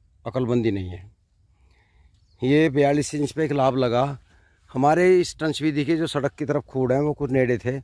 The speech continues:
और वो छत्तीस और बयालीस पे थे, तो बयालीस का गन्ना बहुत मोटा है, बांधने में भी आराम रहा,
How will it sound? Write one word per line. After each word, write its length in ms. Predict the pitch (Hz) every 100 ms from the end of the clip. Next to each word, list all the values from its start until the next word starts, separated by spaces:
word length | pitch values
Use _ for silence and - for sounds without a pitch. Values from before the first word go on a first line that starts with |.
| _ _ _ _ _ _
और 140 | 127 135
वो 520 | 139 147 156 160 - _
छत्तीस 420 | - 135 - 156
और 120 | 170 156
बयालीस 340 | 139 135 131
पे 140 | - 104
थे, 180 | 104 92 _ _ _ _ _ _ _ _
तो 100 | 143
बयालीस 380 | 123 143 156 165
का 100 | -
गन्ना 240 | 143 143 151
बहुत 260 | 123 135 139
मोटा 320 | 131 113 120
है, 160 | 143 143
बांधने 360 | 131 123 123
में 120 | 127
भी 80 | 131
आराम 280 | 139 117 110
रहा, 220 | 101 98